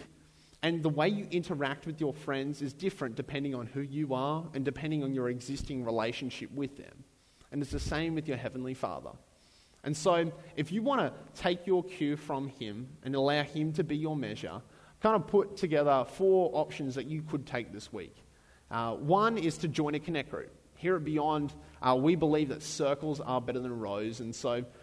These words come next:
we've, uh, got Connect groups that join throughout the week, and they, uh, are groups of people who are there for one another, people who are wrestling with similar questions and who are help-,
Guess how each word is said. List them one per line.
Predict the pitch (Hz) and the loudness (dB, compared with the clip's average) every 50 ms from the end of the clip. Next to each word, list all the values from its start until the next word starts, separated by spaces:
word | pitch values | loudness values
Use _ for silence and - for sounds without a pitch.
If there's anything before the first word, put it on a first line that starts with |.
| - - - | -18 -2 2
we've, | 143 175 208 185 - - - | 4 4 4 4 0 -4 -2
uh, | 139 139 131 131 | 0 2 2 2
got | 123 - 165 - - | 4 2 2 2 0
Connect | - 165 143 135 131 151 | -2 -2 0 0 -2 0
groups | - 165 147 - - | -2 -2 -2 -2 -2
that | 156 95 - 135 - | -4 -6 -6 -8 -10
join | - - 147 143 135 139 147 151 151 151 | -4 -2 -2 0 0 0 0 0 -2 -2
throughout | 151 - 147 123 123 139 147 - | -4 -4 -2 0 0 0 0 0
the | 175 | 0
week, | 135 127 113 107 107 - - - - - - - - - | 0 0 -2 -2 -4 -8 -12 -18 -20 -20 -20 -20 -14 -8
and | - 139 | -4 0
they, | 156 175 214 220 214 214 - - - - - | 2 4 4 2 2 -2 -8 -12 -14 -6 -2
uh, | 131 131 131 127 127 120 - | 2 2 4 4 4 2 2
are | - 143 | 0 -2
groups | 135 - 151 151 185 220 214 - 240 | 0 2 6 6 6 6 6 2 -4
of | 208 160 - | -4 -4 -4
people | - 147 156 151 151 139 131 120 | -2 -2 -2 0 0 0 0 0
who | 131 147 139 | 0 2 4
are | 131 123 113 - - - - - | 4 4 4 2 -2 -8 -12 -10
there | 127 123 143 151 147 156 160 | -6 -2 0 2 2 2 0
for | 160 - - 160 156 151 | -2 -2 0 0 0 0
one | 131 123 120 117 107 | 0 -2 -4 -4 -4
another, | 98 82 60 60 60 - 131 131 - - - - | -6 -6 -8 -8 -8 -10 -12 -14 -16 -20 -14 -6
people | - 170 185 180 196 185 | -4 -2 -2 0 0 2
who | 170 190 170 | 2 4 4
are | 143 | 4
wrestling | 127 123 135 131 156 - - 180 165 151 143 139 | 4 2 2 0 0 -2 -2 -2 -2 -2 -2 -2
with | 143 143 139 - | -2 -2 -4 -6
similar | - - - 160 151 156 156 151 | -10 -8 -6 -4 -2 -2 -2 -2
questions | 156 - 135 120 120 - - - 143 135 135 135 131 | -2 -2 -2 -2 -2 -2 -6 -6 -6 -4 -4 -6 -6
and | 131 123 | -6 -6
who | 123 156 170 | -4 -2 -2
are | 147 127 | -2 -4
help-, | - - 156 156 160 - 180 | -2 -2 -2 -2 -2 -2 -8